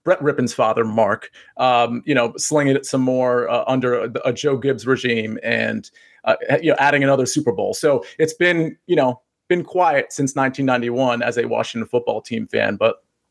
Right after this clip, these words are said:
I am a very proud, um, and originally from D C, so a very proud Washington football team, uh, fan. A little bit of background. So, I mean, I, you know, we had this in the trailer, uh, uh,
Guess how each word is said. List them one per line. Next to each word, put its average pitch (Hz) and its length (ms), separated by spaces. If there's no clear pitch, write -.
I 139 140
am 131 160
a 120 80
very 120 300
proud, 123 580
um, 117 340
and 135 100
originally 139 380
from 123 260
D 117 140
C, 110 400
so 120 220
a 120 40
very 120 200
proud 120 300
Washington 113 300
football 113 360
team, 110 400
uh, 113 180
fan. 147 580
A 170 180
little 190 180
bit 294 120
of - 80
background. 117 440
So, 135 200
I 143 60
mean, 143 120
I, 139 180
you 147 140
know, 131 100
we 139 180
had 143 200
this 127 160
in 127 80
the 120 80
trailer, 120 580
uh, 127 80
uh, 104 100